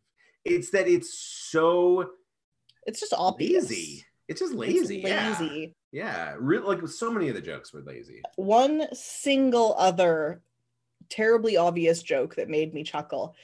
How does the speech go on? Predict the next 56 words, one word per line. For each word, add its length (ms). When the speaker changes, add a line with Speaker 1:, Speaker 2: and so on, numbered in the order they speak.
Speaker 2:
And 120
this 200
was, 160
again, 340
at 260
Billy 200
Bob's 240
expense, 300
because 200
you 100
kinda 280
get 220
the 80
feeling 480
that 140
this 200
is 120
a 40
guy 400
who, 240
like, 340
you 80
know, 220
would 120
have 120
voted 380
in 100
a 80
certain 380
direction. 840
And 160
he's 220
definitely 500
not, 500
you 120
know, 260
the, 220
the 100
most 280
liberal 500
sort 240
of 100
fellow. 440
And 120
so 200
he's 180
got 220
the 60
kids 280
out 160
with 160
him 160
doing 240
his 140
exterminating 760
job. 380